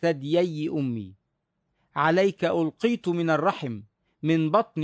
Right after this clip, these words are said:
أمي أنت إلهي. لا تتباعد عني، لأن الضيق قريب، لأنه لا معين. في كلام المزمور ده يا صديقي، أنا بلاقي هنا حد بيعبر عن كذا إحساس عميق،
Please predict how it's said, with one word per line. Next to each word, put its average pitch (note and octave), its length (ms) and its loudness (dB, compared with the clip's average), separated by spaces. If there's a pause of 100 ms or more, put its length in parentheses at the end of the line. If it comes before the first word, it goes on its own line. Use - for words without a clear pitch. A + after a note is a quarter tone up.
أمي E3+ 540 -2
أنت D#3 200 -6
إلهي. B2 480 -4 (680)
لا E3 280 4
تتباعد D#3 760 2
عني، C3+ 560 0 (320)
لأن E3 380 2
الضيق E3+ 500 0
قريب، E3 640 -2 (420)
لأنه D3+ 580 -2
لا C#3+ 220 0
معين. A2+ 560 -8 (600)
في E3 120 -4
كلام C4+ 340 2
المزمور A3 440 0
ده F#3 200 2
يا D#3+ 40 2
صديقي، A3 640 -2
أنا B3 280 2
بلاقي E3 540 0
هنا F3+ 180 2
حد F3+ 400 -4
بيعبر E3+ 600 -2
عن D#3 260 0
كذا F3+ 560 0
إحساس A3+ 640 0
عميق، F3+ 420 2